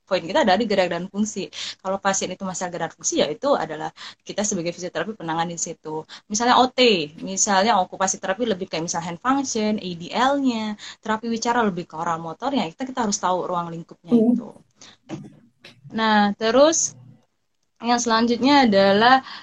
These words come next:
Speaker 1: eh, tadi lingkungan kolaboratif yang sukses itu seperti apa? Eh, harus yang namanya,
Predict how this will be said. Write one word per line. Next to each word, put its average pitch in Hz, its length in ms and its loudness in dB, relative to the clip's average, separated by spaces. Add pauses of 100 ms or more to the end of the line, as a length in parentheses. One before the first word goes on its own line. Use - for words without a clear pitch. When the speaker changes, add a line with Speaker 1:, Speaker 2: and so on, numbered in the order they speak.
(260)
Speaker 1:
eh, 196 400 2
tadi 202 240 4
lingkungan 208 480 4
kolaboratif 196 720 2
yang 196 80 -2
sukses 208 400 -4
itu 208 400 -2
seperti 220 400 -6
apa? 185 400 -2 (560)
Eh, 226 800 0
harus 220 580 4
yang 233 220 2
namanya, 214 720 4